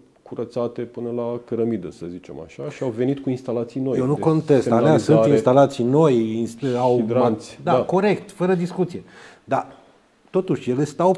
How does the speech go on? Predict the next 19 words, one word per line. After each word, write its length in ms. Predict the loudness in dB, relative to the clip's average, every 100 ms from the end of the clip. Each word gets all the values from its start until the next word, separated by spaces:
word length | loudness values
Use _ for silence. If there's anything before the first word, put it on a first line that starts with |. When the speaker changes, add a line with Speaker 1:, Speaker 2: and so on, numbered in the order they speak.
| -2
Speaker 2:
pe 220 | -6 -4
celelalte. 760 | 0 4 6 8 6 4 -4 -10 -16 -14 -8
Speaker 1:
Uh, 460 | -6 -6 -6 -8 -8
acum, 600 | -10 -4 -2 -2 -2 0
uh, 420 | 2 2 0 -4 -8 -10 -12
această 320 | -10 -8 -6
legislație 540 | -6 -6 -6 -6 -8
pe, 140 | -10 -8 -6 -8
pe, 80 | -8 -8 -8 -12
pe 40 | -16 -12
partea 240 | -10 -8
de 120 | -8 -6
incendiu 680 | -8 -10 -10 -8 -10 -8 -6 -6 -6 -6 -6 -4
a 40 | -4
fost 340 | -4 -10 -8
într-o 280 | -10 -6 -8
dinamică, 640 | -6 -4 -4 -4 -8 -10 -10
într-o 240 | -8 -8
evoluție. 580 | -6 -4 -6 -8 -12